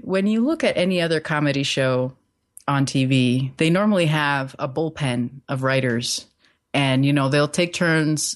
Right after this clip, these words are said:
on an episode, or all of them will write for an episode at the same time. Archer is just Adam Reed. He does every episode. And so, you know, uh,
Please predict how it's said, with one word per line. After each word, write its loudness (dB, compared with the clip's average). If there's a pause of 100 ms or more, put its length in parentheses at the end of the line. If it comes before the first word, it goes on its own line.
(160)
on 0 (160)
an -2
episode, -2
or -2 (320)
all 0
of -2
them -2
will -2
write -2
for -2
an 0
episode -2
at -2
the -6
same 0
time. 0 (600)
Archer 0
is -2 (160)
just -2
Adam -2
Reed. -6
He -6
does 0 (260)
every 0
episode. -6 (1300)
And 2
so, 2 (460)
you -4
know, -2 (200)
uh, -2